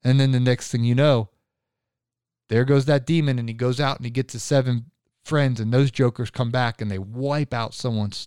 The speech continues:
destiny. They wipe 'em out. And so we need to be on our guard.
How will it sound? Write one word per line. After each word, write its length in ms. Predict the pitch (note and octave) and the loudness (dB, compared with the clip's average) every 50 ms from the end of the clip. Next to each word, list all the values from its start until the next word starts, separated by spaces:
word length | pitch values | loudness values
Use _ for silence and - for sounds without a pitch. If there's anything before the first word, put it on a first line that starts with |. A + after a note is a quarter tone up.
| _ - | _ -4
destiny. 480 | B2 A#2 A2+ - - - G#2 F#2 F2+ | -2 -2 -2 -4 -6 -6 -6 -6 -4
They 120 | F#2 G2+ G2 | -4 -6 -6
wipe 440 | G2+ A2 A#2+ B2+ C3 C#3 C#3 - | -6 -4 -2 0 0 0 0 -2
'em 120 | B2 A2 A2+ | -4 -6 -4
out. 200 | G#2+ F2+ - - _ _ _ _ _ _ _ _ _ _ _ _ _ _ _ _ _ _ - | -6 -6 -8 -14 _ _ _ _ _ _ _ _ _ _ _ _ _ _ _ _ _ _ -16
And 100 | G2+ G2 | -14 -8
so 160 | - B2 A2+ | -4 -2 0
we 160 | A2 C3+ D#3 | 2 4 4
need 200 | E3 E3+ D3 - | 4 4 2 0
to 100 | - C#3 | -4 -4
be 180 | B2+ C3+ C3+ C3 | 0 0 2 2
on 160 | B2+ B2+ A2+ | 2 2 0
our 80 | G2 | -2
guard. 460 | F2+ F2+ - B2+ C3+ D3 D#3+ F3 F3+ | -4 0 2 4 4 6 4 2 0